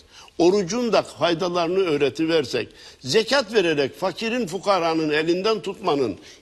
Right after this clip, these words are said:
insan sıhhatine büyük katkıda bulunduğunu öğretiversek ne kaybederiz?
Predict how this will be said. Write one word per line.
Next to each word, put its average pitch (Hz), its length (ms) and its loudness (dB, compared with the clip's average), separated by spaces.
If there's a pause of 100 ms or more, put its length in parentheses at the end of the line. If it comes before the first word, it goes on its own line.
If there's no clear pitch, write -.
(120)
insan 208 480 0
sıhhatine 165 800 -2
büyük 233 260 2
katkıda 160 560 0
bulunduğunu 135 580 -2 (280)
öğretiversek 127 840 0 (240)
ne 240 160 4
kaybederiz? 131 880 0